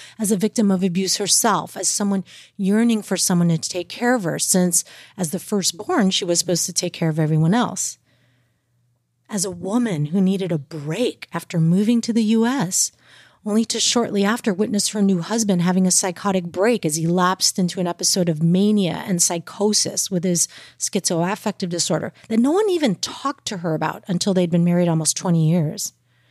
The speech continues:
As a mother who was terrified raising her daughter in the hood during the peak of the crack era,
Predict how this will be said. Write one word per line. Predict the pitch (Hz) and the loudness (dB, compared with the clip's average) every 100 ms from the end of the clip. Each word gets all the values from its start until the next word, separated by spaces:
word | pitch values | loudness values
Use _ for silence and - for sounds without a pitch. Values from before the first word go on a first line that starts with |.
| _ _ _ _ _ _ _ _ _ 214 | _ _ _ _ _ _ _ _ _ -4
As | 190 | 0
a | |
mother | 170 175 233 277 151 | 2 2 2 2 0
who | 170 | -2
was | 165 - | -4 -6
terrified | - - 175 208 220 160 170 175 175 | -8 -12 -8 -8 -6 -6 -6 -2 0
raising | 185 185 202 190 | 0 2 2 2
her | 190 | 2
daughter | 175 170 190 196 | 2 2 4 4
in | 185 | 4
the | 147 | 2
hood | 143 277 247 - - - - | 2 0 0 -2 -12 -20 -8
during | 202 190 185 | -2 0 0
the | 175 | -2
peak | - 262 | -4 -4
of | 202 | -2
the | 175 | -4
crack | - - 247 285 170 | -6 -4 -4 -2 -2
era, | 151 | -4